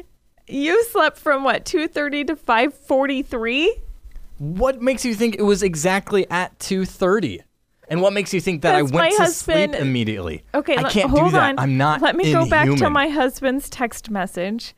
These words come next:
Speaker 2: Your husband was gone before I fell asleep.
Speaker 1: Dang it, I think he Snapchatted me. Oh, here it is.
Speaker 2: Jay West,
Speaker 1: Okay.
Speaker 2: you're trying, you're trying to make me look
Speaker 1: Two thirty-eight.
Speaker 2: bad.
Speaker 1: By the way, Elvis is with Nathan taking a nap on the couch on my way to go get Grace.
Speaker 2: And what time was that?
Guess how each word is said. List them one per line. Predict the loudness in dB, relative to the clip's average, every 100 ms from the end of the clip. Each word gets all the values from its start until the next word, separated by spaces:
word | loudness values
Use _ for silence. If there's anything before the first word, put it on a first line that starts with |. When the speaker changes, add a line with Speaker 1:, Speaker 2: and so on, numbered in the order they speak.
| _ 0
Speaker 2:
Your | 2
husband | 2 2 0
was | 0 2
gone | 2 4 2
before | 0 2 2 2
I | -2 0
fell | 0 0
asleep. | -2 -4 -4 -10 -20 _
Speaker 1:
Dang | -12 -10
it, | -8 -10
I |
think | -8 -8 -8
he | -12
Snapchatted | -10 -12 -12 -14 -14 -12
me. | -12 0
Oh, | 2 2 0
here | 0 0
it | 0
is. | -4 -12 -20 -12
Speaker 2:
Jay | 0 2
West, | 2 2
Speaker 1:
Okay. | 0
Speaker 2:
you're |
trying, | 0 -2
you're | -2 -8
trying |
to |
make |
me | -10
look | -6
Speaker 1:
Two | 0 0 2 2
thirty-eight. | 2 2 2 2 2
Speaker 2:
bad. | 2
Speaker 1:
By | 2 2 0
the | 0
way, | 0 0 0
Elvis | 0 0 -2 -4
is | -4 -6 -2
with | -4 -2
Nathan | -2 -2 -2 -4 -2
taking | -4 -6 -6 -6
a |
nap | -4 -2 -2 -2 -4
on | -4
the | -4
couch | -8 -4 -2 -2 -4 -12 -12 -16 _ _ _ _ _ _
on | -2 -2 0
my | -2
way | 0 -2
to | -2
go | 0 -2
get | 0 -4
Grace. | -4 -8 -8 -14 -6
Speaker 2:
And | 0
what | 0 2
time | 2
was | 2 2
that? | 2 0